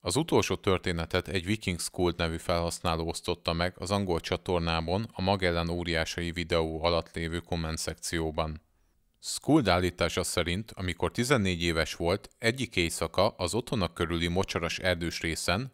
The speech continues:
hallotta, amint valami épp szalad az irányába a sekély vízben.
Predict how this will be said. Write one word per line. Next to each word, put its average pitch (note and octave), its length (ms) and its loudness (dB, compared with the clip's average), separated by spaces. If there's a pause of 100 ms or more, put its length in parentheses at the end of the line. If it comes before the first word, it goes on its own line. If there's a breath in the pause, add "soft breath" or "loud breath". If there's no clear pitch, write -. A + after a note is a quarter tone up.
hallotta, A2 760 0
amint F2 280 -4
valami F2+ 460 0
épp G#2+ 220 -2
szalad F2 280 0
az E2 120 -2
irányába D#2+ 560 0
a E2 140 -4
sekély E2 440 -2
vízben. D#2 600 -6